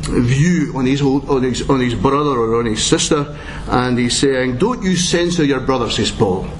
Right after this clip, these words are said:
"Don't judge him. Don't make the measuring rod of spirituality what he's eating that day."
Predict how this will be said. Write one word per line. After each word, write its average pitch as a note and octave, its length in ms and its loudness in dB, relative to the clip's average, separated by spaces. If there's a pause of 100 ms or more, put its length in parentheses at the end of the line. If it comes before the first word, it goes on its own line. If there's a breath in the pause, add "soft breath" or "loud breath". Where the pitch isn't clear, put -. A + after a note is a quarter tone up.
(280 loud breath)
"Don't B3+ 240 4
judge F3+ 280 0
him. C3+ 240 -2
Don't A#3+ 220 -2
make A#3+ 160 0
the F#3+ 80 2
measuring E3+ 680 0
rod E3+ 300 0
of D3 100 -6
spirituality D3+ 880 0
what E3+ 220 0
he's C#3 120 -2
eating F3+ 360 0
that C3+ 200 -4
day." A#2+ 240 -4